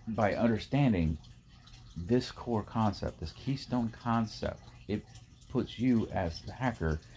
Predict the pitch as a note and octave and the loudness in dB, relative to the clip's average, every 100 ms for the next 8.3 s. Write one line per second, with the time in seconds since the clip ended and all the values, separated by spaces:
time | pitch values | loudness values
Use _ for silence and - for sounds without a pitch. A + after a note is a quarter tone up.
0 | - - - G2 - D#2+ - C3 C3+ B2+ | -20 -18 -6 -6 -2 -2 -2 -2 2 2
1 | A2+ G2 A#2 - F#2+ E2+ D#2+ - - - | 0 -4 -6 -4 -2 -2 -4 -14 -20 -20
2 | - - - - - - - - - - | -20 -20 -20 -20 -20 -20 -20 -20 -20 -20
3 | - - F#2+ F2 D#2+ D#2+ D#2 - - - | -20 -10 0 2 4 4 0 -4 -8 -8
4 | - - - - - - - - - - | 0 0 0 -12 -20 -20 -20 -20 -20 -20
5 | - - - - - - - - - - | -20 -20 -20 -20 -20 -20 -20 -20 -20 -2
6 | F#2 F#2 F2+ - F#2 C3+ B2 F2 F2 - | 2 4 2 -2 -4 4 4 4 2 -4
7 | - - - - - - G#2 G2+ F2 E2+ | -20 -20 -20 -20 -20 -6 0 2 4 4
8 | F#2+ E2+ D#2 | 2 0 -4